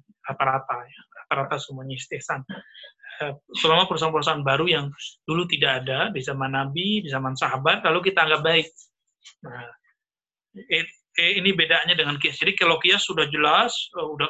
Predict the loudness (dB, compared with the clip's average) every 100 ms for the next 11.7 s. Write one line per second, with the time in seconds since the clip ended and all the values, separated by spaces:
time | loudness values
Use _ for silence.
0 | 2 2 4 0 -2 -4 -4 0 0 0
1 | -8 _ _ _ _ -8 -6 -4 -4 -4
2 | -6 -8 _ _ _ _ _ _ -18 -12
3 | -4 2 4 4 2 2 2 0 0 0
4 | 0 -2 0 0 -4 -10 -14 -2 0 2
5 | 0 2 0 -2 -4 -4 -2 -4 -4 -4
6 | -6 -10 _ _ _ _ _ _ _ _
7 | _ -16 -8 -4 2 2 4 2 0 -4
8 | -2 -2 -6 -8 -2 -2 0 -2 0 2
9 | 2 0 -4 -4 -4 -6 -8 -6 -8 -6
10 | -10 -12 _ _ _ _ _ _ _ _
11 | -14 -12 -12 -14 _ -10 -8